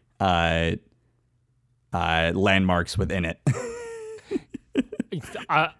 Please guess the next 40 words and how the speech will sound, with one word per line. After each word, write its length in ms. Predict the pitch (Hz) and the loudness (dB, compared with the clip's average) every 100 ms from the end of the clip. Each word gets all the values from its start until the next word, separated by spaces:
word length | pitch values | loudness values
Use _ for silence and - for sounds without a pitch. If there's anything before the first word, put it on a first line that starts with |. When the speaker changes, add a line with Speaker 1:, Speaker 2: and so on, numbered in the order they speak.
| - | 2
Speaker 2:
absolutely. 720 | 214 185 180 147 233 214 127 | 2 4 0 2 0 0 -2
You, 260 | 143 208 196 | 0 0 -2
yeah, 340 | 185 220 190 | 0 0 0
you, 280 | 143 165 175 | -2 -2 -2
you 240 | 180 143 | -4 -6
smell 480 | 131 - 196 214 202 | -6 -4 0 0 2
this, 260 | 151 123 139 | 0 -2 -2
and, 300 | 139 123 - 147 - - | -2 -2 -8 -16 -12 -2
and 460 | 202 175 156 156 | 2 2 2 0
your 120 | 143 143 | -2 -4
senses 640 | - - 202 190 170 139 | -6 -2 0 0 -2 -4
just 400 | 120 135 - - | -4 -8 -8 -10
spread 1000 | - - 226 226 214 208 190 180 139 123 - - | -12 -10 -4 0 2 2 2 2 0 -4 -10 -8
through. 520 | 151 175 185 165 127 147 - _ _ - | 0 2 4 2 0 -8 -20 _ _ -8
And 420 | 208 202 190 160 _ _ _ _ | -4 -2 -4 -6 _ _ _ _
the 60 | - | -16
strange 580 | - - 214 254 240 - | -14 -8 -4 -4 -4 -2
thing 220 | 196 180 | 0 2
is, 220 | 202 180 | 2 2
is 220 | 143 113 - _ _ _ | -2 -4 -12 _ _ _
you, 140 | - 185 | -6 -6
you 240 | 185 160 | -4 -6
do, 120 | 185 247 | -4 -2
you 180 | 165 | 0
get 140 | 135 214 | 0 0
a 40 | |
lay 260 | 160 165 180 | 0 2 2
of 120 | 143 | 0
the 100 | 135 | -2
land, 400 | 127 131 135 120 | 0 2 2 0
you 100 | 131 | -6
get 320 | 123 156 175 | -2 -2 -2
the, 240 | 156 147 147 | 0 0 -2
kind 220 | - 160 | -4 -4
of 80 | 135 | -4
the 60 | 123 | -6
pieces, 460 | - 196 175 135 | -8 -6 -6 -4
and 120 | 143 | -4
you 80 | 143 | -6
feel 960 | - - - - 247 247 214 165 135 | -10 -16 -14 -6 -4 0 0 0 -2